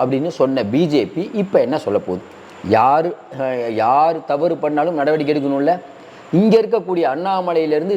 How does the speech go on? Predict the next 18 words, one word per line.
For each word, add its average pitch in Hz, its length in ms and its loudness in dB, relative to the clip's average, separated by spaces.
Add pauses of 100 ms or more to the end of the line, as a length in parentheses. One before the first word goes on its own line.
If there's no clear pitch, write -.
(100)
சி 190 180 -2
வி 196 80 0 (120)
சண்முகத்திலிருந்து 160 520 2
எல்லாம் 160 180 0
என்ன 160 140 -2
சொன்னாங்க? 160 320 0 (920)
அஹ், 143 280 2
செந்தில் 185 320 4
பாலாஜியை 156 380 2
விசாரிக்க 170 400 0
சென்ற 139 240 0
அதிகாரிகள் 175 460 0
தாக்கப்பட்டனர். 127 580 -4
தாக்கப்படவே 147 580 0
இல்ல, 117 240 -6
தாக்கப்பட்டனர். 135 560 -4 (480)
திமு-, 220 320 2
தி 254 80 2